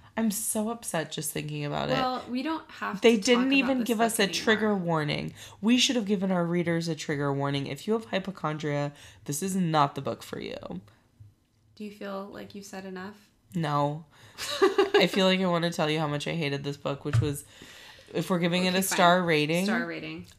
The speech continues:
Speaker 1: I don't even know that I would give it a full star. I would give it, like,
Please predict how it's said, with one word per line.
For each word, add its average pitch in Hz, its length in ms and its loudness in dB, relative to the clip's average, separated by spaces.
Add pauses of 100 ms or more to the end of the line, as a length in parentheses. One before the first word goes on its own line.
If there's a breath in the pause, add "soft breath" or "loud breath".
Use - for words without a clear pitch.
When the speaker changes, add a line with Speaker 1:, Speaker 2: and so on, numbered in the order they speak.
Speaker 1:
I 185 120 8
don't 202 200 4
even 226 280 -2
know 175 160 4
that 175 160 2
I 170 100 2
would 156 220 -2
give 143 200 -2
it 143 140 -2
a 143 100 -2
full - 360 -6
star. - 720 -4 (220)
I 165 120 6
would 180 180 0
give 165 220 -2
it, 160 240 0
like, 147 320 -2